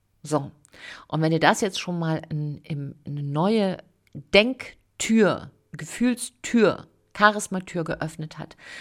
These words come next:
dann freue ich mich riesig. Und wenn du dazu, ähm,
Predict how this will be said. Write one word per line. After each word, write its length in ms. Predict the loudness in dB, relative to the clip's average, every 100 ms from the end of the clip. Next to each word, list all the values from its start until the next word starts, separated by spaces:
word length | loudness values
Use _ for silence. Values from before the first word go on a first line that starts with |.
| -14
dann 120 | -12
freue 180 | -4 -2
ich 120 | -4
mich 200 | -8 -6
riesig. 500 | -2 -2 -4 -10 -16 -20 -20 -18 -8
Und 160 | 0 4
wenn 140 | 4
du 60 | 4
dazu, 720 | 0 0 -4 -8 -6 -6 -8 -12 -8
ähm, 380 | -8 -6 -8